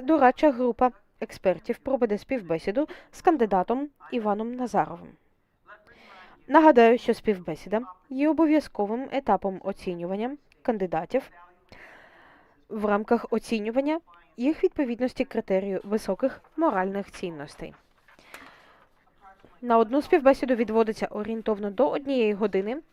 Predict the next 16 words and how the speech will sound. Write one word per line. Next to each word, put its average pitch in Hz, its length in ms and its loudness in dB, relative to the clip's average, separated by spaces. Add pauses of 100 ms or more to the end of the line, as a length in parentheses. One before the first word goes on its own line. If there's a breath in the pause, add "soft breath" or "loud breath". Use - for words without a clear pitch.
(340 loud breath)
а 226 120 6
регламент 226 600 2
для 202 180 0
відповіді 190 500 -4
на 208 200 2
запитання — 220 560 0 (120)
до 208 320 0
трьох 196 280 -4
хвилин. 170 480 -4 (520 loud breath)
Традиційно 247 560 2
ми 269 160 0
просимо 226 380 0
всіх 269 260 -6
кандидатів 233 600 2
бути 196 200 -4
лаконічними, 185 760 -6